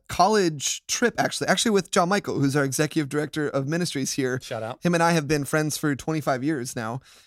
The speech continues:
Speaker 1: And, um, which is, yeah, about twenty-five
Speaker 2: That's,
Speaker 1: years.
Speaker 2: that's gnarly.
Speaker 1: Yeah. And so we went on this college tour together to U C F, stayed over at, you know, someone's dorm, someone that he knew.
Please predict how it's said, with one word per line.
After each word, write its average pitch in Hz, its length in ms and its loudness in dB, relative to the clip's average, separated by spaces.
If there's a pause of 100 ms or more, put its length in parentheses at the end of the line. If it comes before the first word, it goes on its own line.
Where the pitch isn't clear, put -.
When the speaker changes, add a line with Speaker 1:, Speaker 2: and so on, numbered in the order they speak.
Speaker 1:
And, 135 600 0 (160)
um, 123 280 -4
which - 160 -12
is, - 100 -20 (240)
yeah, 170 140 -4
about 139 220 -2
twenty-five 143 420 -2
Speaker 2:
That's, 151 40 -2
Speaker 1:
years. 135 140 0
Speaker 2:
that's 110 140 -8
gnarly. 110 340 -6
Speaker 1:
Yeah. 175 160 2 (260)
And 175 140 4
so 196 120 6
we 185 120 4
went 214 260 2
on 165 140 4
this 151 140 0
college 175 320 4
tour 196 140 2
together 156 280 2
to 151 140 -2
U 156 120 -2
C 147 200 2
F, 147 120 0
stayed 165 260 0
over 147 360 0
at, 139 200 0
you 143 80 -2
know, 131 100 -2
someone's 139 500 -2 (360)
dorm, 165 580 4
someone 156 280 0
that 131 100 -4
he 160 200 -2
knew. 139 320 0